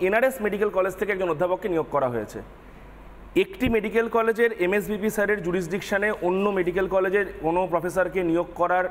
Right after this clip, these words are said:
এ-, এখতিয়ার নেই, সেটা করতে পারেন এইরকম কেসে ডিএমই স্যার। তাহলে আমরা কি ধরে নিচ্ছি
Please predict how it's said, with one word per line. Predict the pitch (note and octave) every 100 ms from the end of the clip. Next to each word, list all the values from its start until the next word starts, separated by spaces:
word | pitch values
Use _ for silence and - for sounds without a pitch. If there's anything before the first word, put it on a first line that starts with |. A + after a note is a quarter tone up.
| -
এ-, | D3+ A#2+ -
এখতিয়ার | D#3 D3 E3 E3+
নেই, | D#3 D#3 C#3 G#2+ - - -
সেটা | - D#3+
করতে | E3 D#3+ -
পারেন | F#3 G3 F#3
এইরকম | E3 E3 F3+
কেসে | E3+ F3
ডিএমই | E3+ D3+ C#3+
স্যার। | C#3 A2 - - - - - - - - - - - -
তাহলে | D#3 E3 A3 E3+
আমরা | C3 E3 F#3
কি | G3+
ধরে | E3+ F3
নিচ্ছি | G#3 G#3 A#3 C#3+